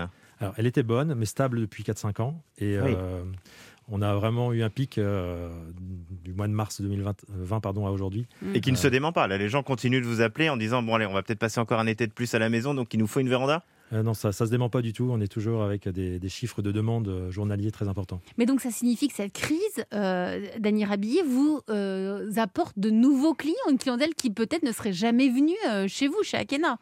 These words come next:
Speaker 1: Euh, complètement. J'ai une anecdote d'une connaissance il y a un an qui, euh, m'a fait venir, euh, euh, pour un projet potentiel. Et en fait, le projet, il était pas potentiel. Il était, euh, imminent. Et, euh, il m'a dit, si, si on m'avait dit il y a deux mois que je ferais une véranda, je l'aurais pas cru.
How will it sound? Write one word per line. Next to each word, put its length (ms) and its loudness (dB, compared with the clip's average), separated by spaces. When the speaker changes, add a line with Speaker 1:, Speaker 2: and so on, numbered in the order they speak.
Speaker 1:
Euh, 80 -6
complètement. 420 0
J'ai 100 0
une 60 2
anecdote 460 0
d'une 440 -6
connaissance 600 -2
il 40 -2
y 20 0
a 60 -2
un 100 -2
an 180 -2
qui, 300 -6
euh, 80 -4
m'a 100 -4
fait 140 -4
venir, 320 -2
euh, 240 -6
euh, 240 -12
pour 220 0
un 40 2
projet 300 0
potentiel. 540 -2
Et 100 -4
en 80 -8
fait, 220 -4
le 80 -6
projet, 300 0
il 60 -2
était 200 -4
pas 160 0
potentiel. 560 -2
Il 140 -4
était, 180 -4
euh, 540 -2
imminent. 320 0
Et, 160 -2
euh, 120 -2
il 60 -4
m'a 80 -2
dit, 120 -2
si, 200 -6
si 140 -4
on 40 4
m'avait 160 2
dit 80 -2
il 20 0
y 40 6
a 40 2
deux 100 2
mois 180 4
que 60 0
je 60 2
ferais 160 -2
une 100 0
véranda, 300 0
je 60 -4
l'aurais 140 2
pas 120 0
cru. 200 -8